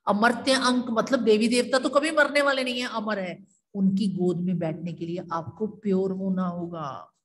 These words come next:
"रहो न यूं कि एक से न काम और का सरे।" एक अकेला व्यक्ति तो एक अकेला चना तो भाड़ में नहीं फोड़ सकता।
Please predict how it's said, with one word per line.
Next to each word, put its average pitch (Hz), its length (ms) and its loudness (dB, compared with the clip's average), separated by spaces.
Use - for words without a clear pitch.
"रहो 185 360 8
न 247 80 6
यूं 240 280 6
कि 262 300 -4
एक 226 300 -2
से 247 220 -6
न 247 120 -2
काम 226 380 -2
और 220 380 -4
का 240 220 -6
सरे।" 233 360 -10
एक 262 240 0
अकेला 247 340 2
व्यक्ति 233 400 -2
तो 233 100 0
एक 220 260 2
अकेला 214 360 0
चना 214 280 -2
तो 220 120 -4
भाड़ 208 240 -2
में 180 140 -6
नहीं 196 180 -4
फोड़ 190 180 -2
सकता। 220 640 -2